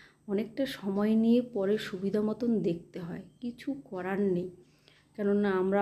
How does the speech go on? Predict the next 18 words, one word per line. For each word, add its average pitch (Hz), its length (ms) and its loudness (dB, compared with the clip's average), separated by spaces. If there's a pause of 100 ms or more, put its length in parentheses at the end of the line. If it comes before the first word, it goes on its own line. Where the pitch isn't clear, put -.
(160)
দু-, 185 240 -6
মানে, 190 280 4
এক 180 200 0
ঘন্টা 208 320 -2
যে 202 120 2
বসে 185 300 -4
থেকে 202 260 -4
এটা 202 200 -2
দেখব, 190 360 0 (540)
সেটা 214 320 -6
আমাদের 185 300 -2
পক্ষে - 360 -6
সম্ভব 185 540 0
হয় 175 240 -6
না। 190 120 -6 (840)
আর 185 260 -8 (320)
এই 208 140 -4
ভিডিওটা, 208 580 2